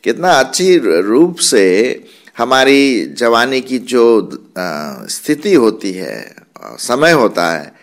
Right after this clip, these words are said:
यहाँ पर लेखक सब उपदेशक ग्यारह में लिखा है,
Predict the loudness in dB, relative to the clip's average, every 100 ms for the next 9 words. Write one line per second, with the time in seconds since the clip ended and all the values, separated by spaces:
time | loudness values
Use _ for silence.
0 | _ _ _ -6 -2 0 0 2 2 2
1 | -4 -6 -2 -2 2 0 0 -12 -10 -6
2 | -4 -2 -4 -2 -6 -2 0 0 0 -4
3 | -8 -6 -8 -8 -12 -20